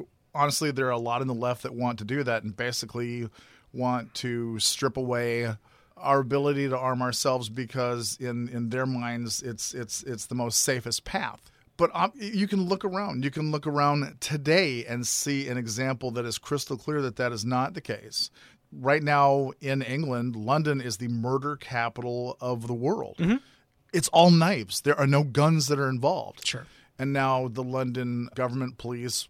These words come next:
Speaker 1: uh, whatever, are going the opposite direction, and they're going so far as to say that people can't walk around with screwdrivers and
Speaker 2: Mm-hmm.
Speaker 1: scissors, basically anything you can impale somebody with, even if it is something that you use for your job. Matter of fact, you gotta prove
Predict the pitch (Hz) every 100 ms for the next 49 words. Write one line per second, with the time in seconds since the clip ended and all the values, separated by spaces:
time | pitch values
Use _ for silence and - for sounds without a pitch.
0 | - 117 113 123 127 135 127 117 - -
1 | - _ - 135 120 127 120 120 156 151
2 | 117 120 117 - 127 117 113 113 120 113
3 | 120 - 123 120 117 - - 117 110 104
4 | 131 127 110 - 123 120 - 123 123 113
5 | 120 120 120 113 113 113 117 113 104 -
6 | - - - - - 175 147 107 92 -
7 | - - 143 208 - 165 180 117 98 95
8 | - 180 190 160 147 147 170 208 196 170
9 | 147 131 117 151 165 - 120 110 110 113
10 | - - - - 143 156 147 143 139 -
11 | 135 135 127 123 120 120 117 - 113 123
12 | 143 143 147 165 165 - - 180 151 123